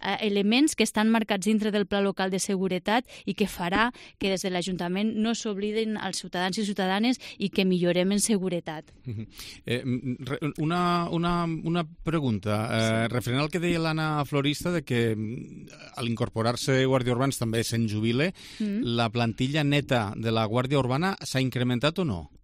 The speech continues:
Speaker 1: Sí, es van incrementar amb nous agents i, a més a més, s'incrementaran aquests dinou més fins a arribar a l'objectiu de dos-cents cinquanta,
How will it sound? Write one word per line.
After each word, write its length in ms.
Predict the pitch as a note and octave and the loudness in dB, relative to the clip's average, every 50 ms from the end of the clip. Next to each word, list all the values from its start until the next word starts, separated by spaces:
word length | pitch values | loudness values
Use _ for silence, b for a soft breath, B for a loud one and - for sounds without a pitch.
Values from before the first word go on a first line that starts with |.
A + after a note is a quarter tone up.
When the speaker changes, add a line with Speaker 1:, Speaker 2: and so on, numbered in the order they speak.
| - b b b b b b b - - | -20 b b b b b b b -18 -12
Speaker 1:
Sí, 320 | - - A3 G#3+ G3 G3 _ | -10 -8 -6 -6 -8 -8 _
es 140 | - G3+ - | -14 -12 -8
van 160 | G3+ G3+ G#3+ | -6 -6 -4
incrementar 640 | A3+ A3+ G#3+ - G3+ A3 G#3+ G#3+ G3+ A3 G#3+ G3 - | -4 -6 -6 -4 -4 -4 -2 -2 -2 0 2 2 2
amb 160 | - E3 F3 F3 | 0 -2 -2 -2
nous 200 | F3+ F#3+ F#3 A3 | -4 -4 -2 -2
agents 500 | A3 A3+ A3+ B3 D4+ F4 F#4+ F#4 - _ | -2 0 0 0 0 0 -2 -4 -8 _
i, 80 | - G3 | -6 -4
a 80 | F3+ | -4
més 180 | F3+ F#3+ F#3 F#3 | -4 -4 -4 -4
a 120 | G#3 G#3 | -4 -2
més, 180 | G#3 A3 A#3+ B3 | -2 -4 -4 -6
s'incrementaran 720 | - - A3+ G3+ - G3+ F#3+ F#3 F3+ F#3 F3 F#3 G3+ G#3+ | -4 -6 -6 -4 -4 -6 -6 -4 -4 -4 -4 -2 -2 -2
aquests 460 | A3 G#3+ - G#3 - - A#3+ A3+ G#3 | -4 -2 -4 -6 -4 -2 -4 -2 0
dinou 280 | F3 G3 F#3+ F#3+ G3 F#3+ | 2 2 0 0 -2 -2
més 320 | F#3 F#3 G#3 A#3 B3+ - | -2 -2 0 0 -2 -4
fins 240 | - - A3+ G#3 - | -2 -2 -2 0 0
a 40 | G3 | -2
arribar 400 | F#3 F#3 F#3+ F#3 F#3+ G3 G#3+ A3 | -2 -2 -2 0 0 -2 -2 -2
a 160 | - G3+ G#3 G3 | -2 -4 -4 -2
l'objectiu 460 | F#3+ F#3+ F3+ E3+ F#3+ F3+ - A3+ G#3+ | -4 -6 -6 -8 -8 -4 -4 -4 -2
de 100 | A3+ G#3 | -2 -2
dos-cents 320 | F#3+ F#3 - A3 G#3+ F#3+ | -4 -4 -2 -2 -2 0
cinquanta, 640 | - A3+ G#3+ G3+ - A3+ G#3+ A3+ A#3 A#3 - A#3 C#4 | 0 0 0 0 2 2 2 2 2 0 0 -2 -2